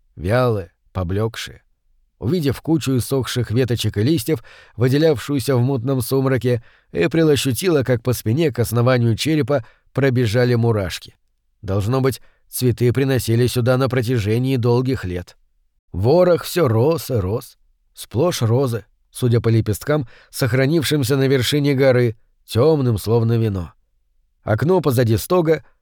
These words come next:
скрывали плотно задёрнутые серые шторы, затканные золотой нитью. Эйприл включила верхний свет,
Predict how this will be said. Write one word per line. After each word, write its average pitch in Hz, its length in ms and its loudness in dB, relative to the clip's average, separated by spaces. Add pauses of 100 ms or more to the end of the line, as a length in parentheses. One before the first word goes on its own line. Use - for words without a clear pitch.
(100)
скрывали 165 560 2
плотно 151 420 0
задёрнутые 143 760 2
серые 143 400 0
шторы, 113 540 0 (280)
затканные 123 760 0
золотой 110 480 0
нитью. 90 480 -8 (680)
Эйприл 151 440 0
включила 131 520 0
верхний 101 480 0
свет, 139 340 -4